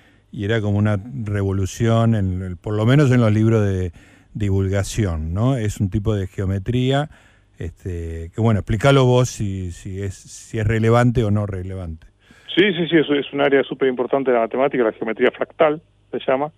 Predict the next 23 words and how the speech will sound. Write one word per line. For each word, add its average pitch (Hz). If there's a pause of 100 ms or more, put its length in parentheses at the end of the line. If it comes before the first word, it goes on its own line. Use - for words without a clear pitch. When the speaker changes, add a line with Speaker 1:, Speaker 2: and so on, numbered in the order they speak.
(320)
Speaker 2:
que 135
es -
entender 135
también, 135
o 113
sea, 123
digamos, 120
ah, 131
bueno, 120
hay 131
una 143
parte 160
que 117
es 113
la 107
geometría 117
fractal, 143
que 139
es 127
entender 120 (460)
de 113
la 107
geometría 147